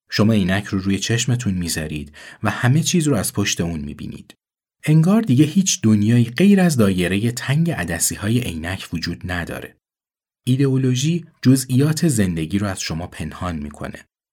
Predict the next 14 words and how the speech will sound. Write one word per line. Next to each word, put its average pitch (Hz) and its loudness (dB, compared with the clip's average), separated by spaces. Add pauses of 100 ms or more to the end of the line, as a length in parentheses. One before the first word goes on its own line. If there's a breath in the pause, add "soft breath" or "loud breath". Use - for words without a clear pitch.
(160)
واقعیت‌ها 98 0
رو 139 2
تغییر 120 0
می‌ده 87 -2
و 85 -6
برای 107 0
سوال‌های 95 0
پیچیده 85 -4 (300 loud breath)
جواب‌های 131 2
حاضر 92 0
و 80 -6
آماده 80 -4
فراهم 76 -10
می‌کنه. - -12